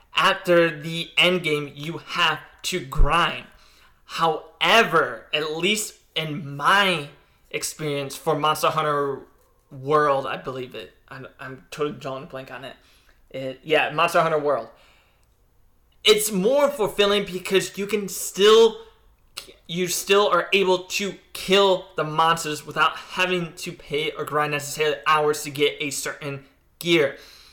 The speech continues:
Yes, sometimes you could be very lucky if you need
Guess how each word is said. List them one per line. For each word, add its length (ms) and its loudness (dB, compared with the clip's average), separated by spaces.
Yes, 340 4
sometimes 480 2
you 60 -4
could 140 -6
be 140 -2
very 280 4
lucky 360 -2
if 120 -6
you 80 -6
need 360 -6